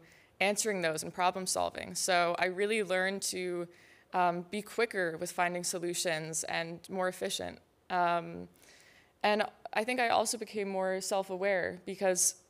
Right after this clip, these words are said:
a special thing about isec is that you're with other young people who are on kind of the same, uh, playing field as you.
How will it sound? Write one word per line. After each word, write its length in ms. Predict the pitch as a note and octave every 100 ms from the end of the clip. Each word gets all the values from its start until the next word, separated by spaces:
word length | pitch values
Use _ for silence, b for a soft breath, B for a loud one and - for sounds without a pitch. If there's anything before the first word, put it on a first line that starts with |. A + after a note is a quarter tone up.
| _ _ _ _
a 40 | G3+
special 380 | - G#3+ G#3+ G#3
thing 200 | G#3+ G3+
about 220 | F#3+ -
isec 380 | G3 A3+ G3 F#3+
is 100 | F#3
that 140 | F#3
you're 160 | F#3+ F3+
with 260 | F#3+ A3 -
other 220 | G3 F#3+
young 260 | F3+ F#3
people 440 | F#3+ A3 - C4 D4
who 80 | A#3+
are 220 | G3 -
on 320 | F#3 F#3+ F#3+
kind 240 | - G#3+ A3+
of 80 |
the 80 | G3+
same, 540 | G#3 - G3 G3 G3 G3 B B B -
uh, 220 | F#3+ F#3+
playing 380 | F#3 - G3+ A3
field 280 | A3 F3+ E3
as 160 | D#3 D#3
you. 260 | D3+ F#3